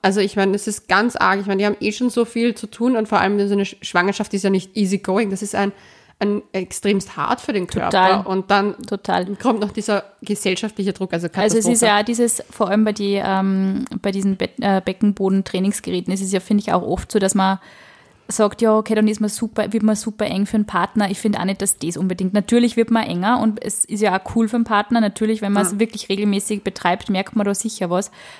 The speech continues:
Speaker 2: Ähm, für mich ist aber jetzt auch das nicht der ultimative Anspruch. Also ich finde, dass jetzt nicht
Speaker 1: Nein.
Speaker 2: die Vagina das nächste super optimierte Objekt am weiblichen Körper sein muss. Also ich find's toll zum Beispiel, wenn man, ähm, also für mich ist zum Beispiel ein Punkt wirklich so,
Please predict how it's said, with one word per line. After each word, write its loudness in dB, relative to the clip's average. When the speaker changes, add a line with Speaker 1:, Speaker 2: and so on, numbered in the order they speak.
Speaker 2:
Ähm, 4
für 2
mich 6
ist 2
aber -2
jetzt -2
auch -2
das -2
nicht -4
der 0
ultimative 0
Anspruch. -6
Also 0
ich 0
finde, 4
dass 0
jetzt -2
nicht 4
Speaker 1:
Nein. -4
Speaker 2:
die 0
Vagina 4
das 0
nächste -4
super -2
optimierte 0
Objekt -4
am 0
weiblichen -4
Körper -4
sein -4
muss. -4
Also 2
ich 2
find's 4
toll 4
zum 0
Beispiel, 2
wenn 2
man, 2
ähm, 0
also -2
für -4
mich 6
ist -4
zum -2
Beispiel -2
ein -8
Punkt 0
wirklich -4
so, 2